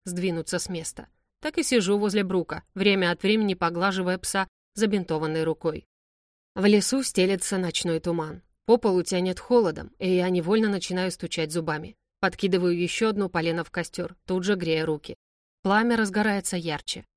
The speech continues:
«Мейди!» раздается грозно. Сонный оборотень поворачивается на бок,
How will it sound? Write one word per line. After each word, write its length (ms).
«Мейди!» 680
раздается 600
грозно. 460
Сонный 380
оборотень 460
поворачивается 800
на 180
бок, 200